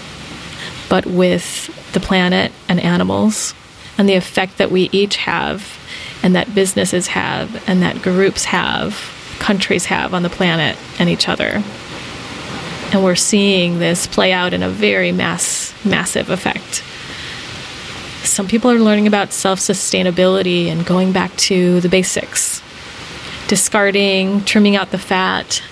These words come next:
doing only what's essential, maybe learning to cook for the first time.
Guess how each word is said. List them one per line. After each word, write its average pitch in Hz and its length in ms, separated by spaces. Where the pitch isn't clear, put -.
doing 220 320
only 190 240
what's 185 240
essential, 180 800
maybe 185 240
learning 180 320
to 175 80
cook 190 200
for - 180
the 170 80
first 170 260
time. 185 360